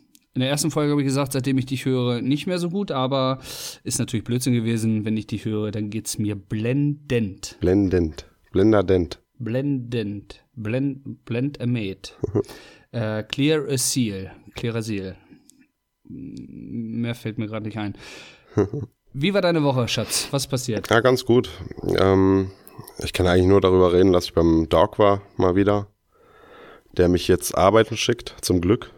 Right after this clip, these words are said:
Speaker 2: Ich freue mich ja richtig drüber. Und,
Speaker 1: Okay.
Speaker 2: ähm, ja, darf natürlich erstmal Überstunden machen, ne? Weil Chef in Urlaub geht, ich die ganzen Aufgaben übernehme. Bin ja auch, ähm, Teamleiter sozusagen,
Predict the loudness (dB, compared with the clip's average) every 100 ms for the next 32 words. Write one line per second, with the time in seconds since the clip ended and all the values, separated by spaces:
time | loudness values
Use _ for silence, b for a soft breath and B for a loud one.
0 | _ -8 2 2 4 2 2 0 -4 0
1 | 2 2 0 -6 _ _ -12 0 2 4
2 | 2 0 -4 0 2 2 2 0 -2 2
3 | 2 2 -4 B B B 0 2 2 4
4 | 2 2 4 4 4 2 2 0 2 0
5 | 0 0 0 2 0 2 4 4 2 0
6 | 0 0 -4 -14 -8 -6 0 2 2 2
7 | 2 2 4 2 4 4 4 4 2 -4
8 | _ _ 0 4 4 4 2 0 2 4
9 | 4 2 0 -2 -6 -12 B B B -2
10 | 2 4 6 6 4 2 0 -2 -10 _
11 | -2 -2 0 0 2 0 -2